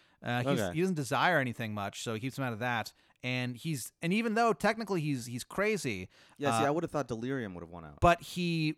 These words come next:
Speaker 1: but what happens, Delirium basically, s-, the quote that Delirium says is, "He should belong to me, but he doesn't. His madness keeps him sane." Because basically this guy
Speaker 2: Hmm.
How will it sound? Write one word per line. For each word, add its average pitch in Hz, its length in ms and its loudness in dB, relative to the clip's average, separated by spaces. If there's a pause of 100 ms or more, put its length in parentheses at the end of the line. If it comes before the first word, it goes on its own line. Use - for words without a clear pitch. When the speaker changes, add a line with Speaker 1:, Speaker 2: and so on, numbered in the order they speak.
Speaker 1:
but 165 100 -6
what 160 100 2
happens, 190 460 0
Delirium 143 680 -2
basically, 185 280 2
s-, 135 400 -4
the 156 200 0
quote 196 280 2
that 147 220 0
Delirium 147 320 4
says 147 340 2
is, 113 320 0
"He 147 140 0
should 185 220 4
belong 160 420 6
to 147 60 2
me, 123 420 2 (200)
but 117 100 -2
he 110 80 -4
doesn't. 143 500 4
His 120 200 -2
madness 180 680 0
keeps - 360 -12
him 160 120 -6
sane." 123 520 -10 (480)
Because 135 320 0
basically 190 460 2
this 131 160 -4
guy 131 440 6
Speaker 2:
Hmm. 98 40 -8